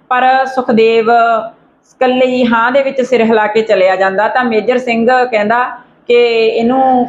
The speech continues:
ਖੇਤ ਜਾਣ ਦੀ ਕਾਹਲੀ ਆ, ਇਹ ਲੇਟ ਹੋ ਰਿਹਾ ਵੀ, ਤਾਂ ਹੀ ਨਹੀਂ ਇਹਨੇ ਜ਼ਿਆਦਾ ਗੱਲ ਕੀਤੀ। ਵੈਸੇ ਵੀ ਮੇਰਾ ਮੁੰਡਾ ਘੱਟ ਬੋਲਦਾ"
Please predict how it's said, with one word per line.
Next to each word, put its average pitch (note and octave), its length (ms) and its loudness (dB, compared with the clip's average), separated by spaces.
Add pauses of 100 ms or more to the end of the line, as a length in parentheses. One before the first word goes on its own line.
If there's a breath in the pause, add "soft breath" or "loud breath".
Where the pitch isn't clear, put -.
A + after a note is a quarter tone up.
ਖੇਤ A3+ 240 2
ਜਾਣ G#3+ 280 0
ਦੀ G#3+ 120 -2
ਕਾਹਲੀ G#3+ 340 -2
ਆ, A3+ 60 2
ਇਹ A3 160 -2
ਲੇਟ G3+ 280 -2
ਹੋ G3 200 0
ਰਿਹਾ G3+ 440 -2
ਵੀ, B3 80 -8
ਤਾਂ A#3 260 -2
ਹੀ B3 100 0
ਨਹੀਂ G#3+ 120 -4
ਇਹਨੇ F#3+ 160 -4
ਜ਼ਿਆਦਾ F#3+ 320 0
ਗੱਲ F3 220 -4
ਕੀਤੀ। E3+ 480 -6 (260 loud breath)
ਵੈਸੇ A3+ 280 0
ਵੀ D4 120 0
ਮੇਰਾ B3 200 0
ਮੁੰਡਾ A3+ 260 -2 (120)
ਘੱਟ B3+ 160 -4
ਬੋਲਦਾ" F3+ 560 -2